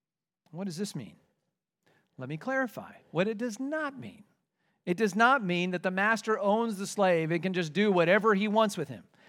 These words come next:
That's not the point. That's not what's going on here. What is going on?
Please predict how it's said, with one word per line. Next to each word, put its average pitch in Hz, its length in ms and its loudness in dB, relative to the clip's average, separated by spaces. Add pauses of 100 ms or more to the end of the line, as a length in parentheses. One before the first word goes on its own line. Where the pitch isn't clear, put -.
(160)
That's 156 220 -2
not 185 220 -2
the 180 60 -6
point. 151 500 -8
That's 156 180 -2
not 180 180 2
what's 165 120 -10
going 151 260 -2
on 151 200 -2
here. 101 240 -18 (600)
What 226 160 6
is 240 160 0
going 135 300 -2
on? - 160 -20